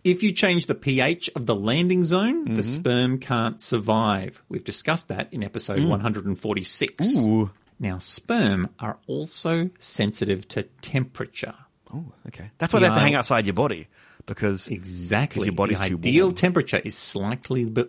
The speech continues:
Speaker 1: slightly below body temperature.
Speaker 2: Yes.
Speaker 1: That's why testicles are so active,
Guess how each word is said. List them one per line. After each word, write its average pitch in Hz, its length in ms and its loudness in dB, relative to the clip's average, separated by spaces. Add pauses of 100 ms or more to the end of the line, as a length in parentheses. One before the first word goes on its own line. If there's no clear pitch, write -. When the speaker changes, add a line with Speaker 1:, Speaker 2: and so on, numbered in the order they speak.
Speaker 1:
slightly 143 440 -2
below 120 420 4
body 120 420 2
temperature. - 480 -6
Speaker 2:
Yes. 92 600 0
Speaker 1:
That's - 180 -6
why 107 80 2
testicles 107 460 -4
are 107 60 -4
so 117 260 0
active, - 540 -4